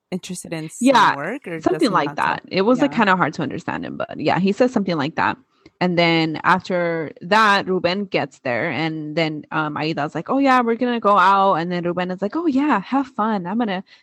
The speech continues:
Speaker 2: call some clients." But I, I was already guessing he was gonna call Esperanza. <laughs>
Speaker 1: Yeah, because Mayra's also gone. Um, before they leave, Aida's like, "Oh, and remember, Mom is doing something with her friends." And he's like,
Speaker 2: Oh,
Speaker 1: "Oh, yeah,
Speaker 2: I, I
Speaker 1: yeah,
Speaker 2: didn't remember
Speaker 1: go."
Speaker 2: that at all.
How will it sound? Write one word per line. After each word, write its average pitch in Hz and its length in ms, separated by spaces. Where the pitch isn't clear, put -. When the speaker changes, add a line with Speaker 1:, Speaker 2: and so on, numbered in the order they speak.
Speaker 2:
call 220 220
some 196 180
clients." 170 560
But 185 140
I, 180 180
I 185 120
was 190 160
already 180 220
guessing 160 320
he 151 60
was 156 100
gonna 156 120
call 160 160
Esperanza. 160 560
<laughs> 453 220
Speaker 1:
Yeah, 202 160
because 202 280
Mayra's 185 440
also 170 340
gone. 143 540
Um, 170 220
before 185 320
they 180 180
leave, 180 560
Aida's 170 440
like, 160 240
"Oh, 277 180
and 220 200
remember, 208 440
Mom 196 280
is 262 160
doing 185 420
something 190 300
with 180 120
her 170 80
friends." 190 480
And 185 100
he's 196 140
like, 269 120
Speaker 2:
Oh, 185 180
Speaker 1:
"Oh, - 260
yeah, 202 60
Speaker 2:
I, - 80
I - 40
Speaker 1:
yeah, 180 120
Speaker 2:
didn't 165 120
remember 160 260
Speaker 1:
go." 147 60
Speaker 2:
that 147 140
at 147 100
all. 170 240